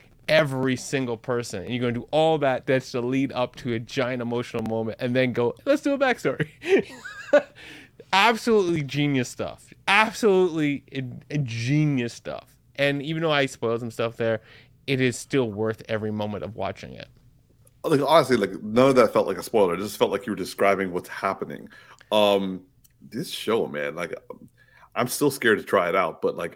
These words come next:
Speaker 2: it's also, I want to try it out. It's just, you have me in a very, like, middle ground. But, uh, I mean, fi-, by the way, have you updated your My Anime, uh, list, uh, uh,
Speaker 1: Ooh.
Speaker 2: profile?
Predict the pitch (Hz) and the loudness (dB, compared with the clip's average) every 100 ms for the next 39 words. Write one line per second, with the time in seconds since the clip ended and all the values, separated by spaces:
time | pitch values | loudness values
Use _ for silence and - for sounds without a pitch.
0 | - 98 - 123 117 110 87 87 85 110 | -8 -6 0 0 2 0 0 -4 -2 -2
1 | - - - - - - - - - _ | -4 -8 -8 -8 -10 -10 -12 -14 -18 _
2 | _ _ _ - 110 196 370 208 101 117 | _ _ _ -12 2 4 6 4 6 6
3 | 117 - - - - _ _ _ _ _ | 6 4 -2 -4 -8 _ _ _ _ _
4 | _ - - 107 110 95 101 92 - - | _ -16 -2 2 2 2 0 -4 -6 -14
5 | _ - _ - 107 - 117 104 101 90 | _ -20 _ 2 4 4 4 6 4 0
6 | - _ - 110 98 82 - - 104 - | -8 _ -6 -4 -2 -6 -10 -4 -2 -4
7 | 95 - 113 101 92 92 117 101 - 113 | -6 2 4 4 2 0 0 -2 -2 -2
8 | 104 92 101 92 95 85 90 95 98 95 | -2 0 0 0 0 0 -2 -2 0 0
9 | - 90 87 92 92 - - 92 90 87 | 0 -2 -2 -2 -4 -6 -2 -2 -2 -6
10 | - _ _ _ - - 90 151 127 76 | -12 _ _ _ -12 -6 -2 0 -2 -4
11 | 117 113 113 107 101 127 160 - | -8 -10 -6 -2 0 0 -4 -8